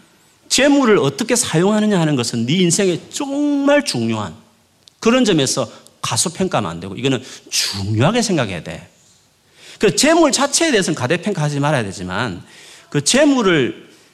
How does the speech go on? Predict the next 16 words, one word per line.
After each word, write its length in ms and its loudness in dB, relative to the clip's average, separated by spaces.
주님은 260 2
언제나 280 4
사용함에 640 2
중심이 400 0
있는 160 -2
거거든요. 480 -8
그 120 -2
재물을 340 2
어떻게 520 -2
사용하느냐 800 0
하는 160 -2
것은 480 -2
그건 280 0
정말 460 2
중요한 460 2
거야. 260 -10